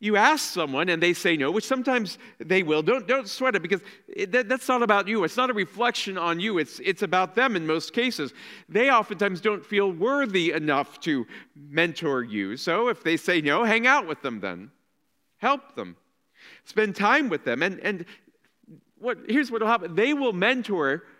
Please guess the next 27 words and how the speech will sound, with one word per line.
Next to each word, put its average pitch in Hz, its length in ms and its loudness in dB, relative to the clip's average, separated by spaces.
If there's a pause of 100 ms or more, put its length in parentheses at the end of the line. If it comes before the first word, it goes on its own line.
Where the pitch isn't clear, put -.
you 208 280 -2
without 185 540 0 (460)
even 190 360 -2
knowing 185 320 0
it. - 140 -12 (1600)
They 202 80 2
won't 226 160 0
even 208 180 0
realize 202 440 0
they're 135 160 -2 (200)
mentoring 151 460 0
you. 123 100 -2
But 208 240 -2
mature 277 460 0
Christians, 226 520 -4
I 170 60 0
want 160 140 -2
to 160 80 -6
speak - 400 -8 (280)
to 185 100 -8
you 233 180 -2
as 175 160 -2
well. 247 260 2
You 190 720 2 (140)
should 165 260 -4
be 151 160 2
mentoring 143 640 -2